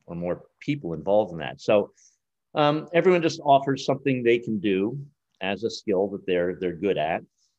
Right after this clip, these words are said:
And so if they put an hour of work in for somebody, they can take an hour of work out from somebody else. And it's marvelous because it doesn't matter if you're a lawyer doing pro bono work in that timeshare, it's,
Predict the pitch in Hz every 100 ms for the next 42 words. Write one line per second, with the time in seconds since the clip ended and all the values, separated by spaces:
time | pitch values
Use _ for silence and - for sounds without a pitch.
0 | _ - 101 101 101 101 101 95 107 101
1 | 98 101 98 101 92 117 139 143 139 139
2 | 139 - 127 131 120 104 101 107 98 98
3 | 92 92 92 92 - 92 - 87 80 -
4 | 85 - 92 85 80 82 73 - - -
5 | 98 98 92 - - - 127 117 143 190
6 | 185 - 123 113 113 113 113 _ _ _
7 | _ _ _ - 156 147 175 156 147 113
8 | - 139 120 95 98 120 143 147 107 95
9 | 92 110 92 98 113 113 117 117 113 107
10 | 110 - 107 107 104 113 107 107 104 _
11 | _ _ - 120 117